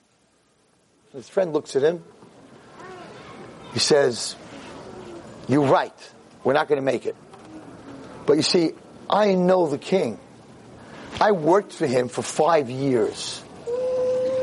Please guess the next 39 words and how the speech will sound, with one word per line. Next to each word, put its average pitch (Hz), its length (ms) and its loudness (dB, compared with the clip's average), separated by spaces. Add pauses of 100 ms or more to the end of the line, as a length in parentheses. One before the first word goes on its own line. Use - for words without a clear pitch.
(260)
He 320 120 8
has 196 240 4
no 247 560 2 (300)
sense - 580 0
of 151 100 -4
humor. 151 420 -2 (840)
There 277 120 4
is 254 100 4
no 370 240 6
way 254 560 2 (340)
that - 120 -6
he's 339 160 -2
sitting 269 240 0
on 247 80 4
the 208 80 4
bottom 202 280 2
of 180 60 -6
the 156 80 -14
steps - 280 -2
laughing. 131 440 -2 (340)
I 175 120 0
haven't 262 220 2
seen 196 220 0
the 170 60 2
man 160 260 2
laugh 139 320 0
ever." 113 340 -2 (280)
That's - 200 0
number 196 220 2
one. 127 340 0 (440)
Number 349 180 4
two, 196 480 4 (380)
one 277 180 4
thing 262 160 0
about 185 260 2
the 165 80 -10
king, 320 380 0 (480)
his 254 240 2
word 175 480 4